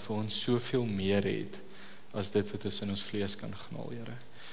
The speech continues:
Here, ek bid sommer vir almal van ons wat hier is, Here. Ek bid dat as ons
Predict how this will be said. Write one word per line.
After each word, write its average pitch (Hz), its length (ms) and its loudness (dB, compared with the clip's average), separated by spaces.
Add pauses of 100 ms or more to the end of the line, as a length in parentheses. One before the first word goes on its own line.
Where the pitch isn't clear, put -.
(240)
Here, 107 220 4
ek 104 140 -6
bid 110 360 4
sommer 113 240 -2
vir - 160 -4
almal 110 240 2
van 110 240 -2
ons 104 160 -2
wat 104 160 -2
hier 101 220 4
is, 98 180 0
Here. 120 280 -2
Ek - 160 -8
bid 104 200 4
dat 101 200 0
as - 200 0
ons - 100 -2